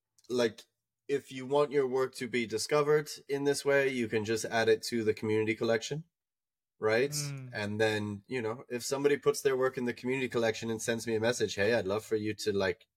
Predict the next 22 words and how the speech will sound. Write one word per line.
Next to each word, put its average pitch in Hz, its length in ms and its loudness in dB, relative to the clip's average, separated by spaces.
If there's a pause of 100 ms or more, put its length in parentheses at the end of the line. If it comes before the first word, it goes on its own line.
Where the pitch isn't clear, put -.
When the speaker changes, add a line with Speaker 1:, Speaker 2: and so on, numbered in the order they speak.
Speaker 1:
show 110 400 0
this 101 320 -2
in 92 120 -4
one 101 160 0
of, 92 320 -6 (420)
you 98 80 -2
know, 98 140 2
in 101 160 -4
the 98 100 0
room 127 280 4
that 101 200 0
you 101 140 -4
own," 92 340 -6 (400)
well, 110 260 0
I 113 80 -8
would 101 240 -6
definitely 120 420 -2
do 123 200 -2
that 101 160 2
for 90 140 -4
them, 80 160 -4 (720)
right? 104 340 0